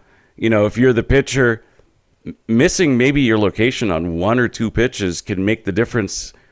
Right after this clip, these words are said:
for the entire series. You know, and we've, we've seen that with maybe some of the lower scoring games, the teams that have got really good pitching that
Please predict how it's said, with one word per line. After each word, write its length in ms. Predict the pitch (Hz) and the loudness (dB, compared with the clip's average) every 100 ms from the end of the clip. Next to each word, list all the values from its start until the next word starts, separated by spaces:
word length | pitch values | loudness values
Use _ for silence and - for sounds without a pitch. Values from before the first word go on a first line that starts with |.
| _ - | _ -2
for 100 | 143 | 0
the 80 | |
entire 380 | 131 160 151 151 | 2 2 2 2
series. 600 | - 151 180 117 80 - _ _ _ _ - | 2 2 2 2 -4 -10 _ _ _ _ 0
You 120 | 139 | 2
know, 100 | 143 | 2
and 160 | 135 | 2
we've, 240 | 143 143 143 | 4 2 2
we've 320 | 143 117 131 - | 0 2 -2 -6
seen 400 | - - 196 233 | -8 -2 0 2
that 180 | 135 127 | 2 2
with 160 | 123 117 | 2 2
maybe 240 | 139 120 | 2 2
some 180 | - 127 | 0 0
of 60 | |
the 100 | 104 | 2
lower 300 | 101 120 127 | 2 2 2
scoring 460 | 120 - 120 120 117 | 0 0 2 2 2
games, 520 | 98 113 120 117 - - _ _ _ _ _ - | 2 2 2 -2 -6 -16 _ _ _ _ _ -6
the 100 | 107 | -2
teams 300 | 123 123 107 | 0 2 2
that 80 | |
have 120 | 107 90 | 0 2
got 220 | 110 107 | 0 2
really 220 | 113 113 | 2 4
good 180 | 110 - | 2 0
pitching 460 | 107 - 117 117 92 | -2 0 0 0 0
that 220 | 87 | -4